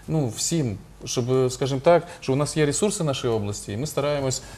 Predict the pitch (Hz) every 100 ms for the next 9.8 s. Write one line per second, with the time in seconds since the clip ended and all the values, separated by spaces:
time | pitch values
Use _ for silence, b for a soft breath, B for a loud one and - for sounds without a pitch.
0 | B 127 127 - 180 - 131 131 127 131
1 | 127 127 139 160 175 165 156 165 - -
2 | 123 120 127 151 147 143 131 98 101 -
3 | B B B 110 113 156 202 180 170 -
4 | B 135 160 151 156 156 156 147 151 165
5 | 139 139 131 117 104 107 104 113 131 113
6 | - B 123 127 143 165 147 135 127 123
7 | 120 131 147 160 131 131 127 160 160 151
8 | B B - 165 170 143 - 165 185 -
9 | 165 127 143 151 147 135 131 131